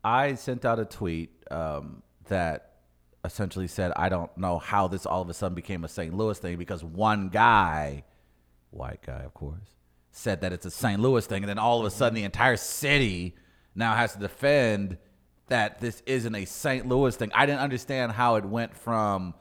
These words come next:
just one person and one example, and then, of course,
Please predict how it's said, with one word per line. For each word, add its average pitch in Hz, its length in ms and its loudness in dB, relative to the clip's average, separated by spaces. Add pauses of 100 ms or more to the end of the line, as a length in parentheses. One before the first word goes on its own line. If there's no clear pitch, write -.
(360)
just 123 280 -2
one 113 320 0
person 120 680 -2
and 98 180 -6
one 120 160 0
example, 101 720 -2
and 98 220 -2
then, 107 100 -2
of 95 120 -6
course, 107 480 -2